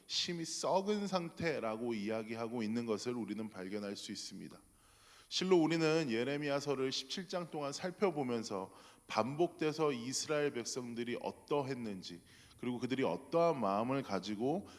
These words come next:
그 당시 하나님께 예배하였고, 또 그 당시에 거짓 우상을 숭배하였고,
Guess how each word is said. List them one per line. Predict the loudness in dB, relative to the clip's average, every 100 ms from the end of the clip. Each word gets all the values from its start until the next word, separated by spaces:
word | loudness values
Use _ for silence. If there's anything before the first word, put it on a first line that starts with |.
| -18
그 | -2 -2
당시 | 0 -2 -2 -4
하나님께 | -4 -4 0 2 2 -2 -4 -2 0
예배하였고, | 0 0 -2 -2 -2 -4 -4 0 0 0 -2 -2 -4 -10 -20 -2
또 | 4 6 4
그 | 0 -4
당시에 | -2 -2 -2 -2 -2 -4
거짓 | -4 -2 2 2
우상을 | 0 -4 -4 -4
숭배하였고, | -6 -8 -6 -6 -6 -8 -8 -12 -14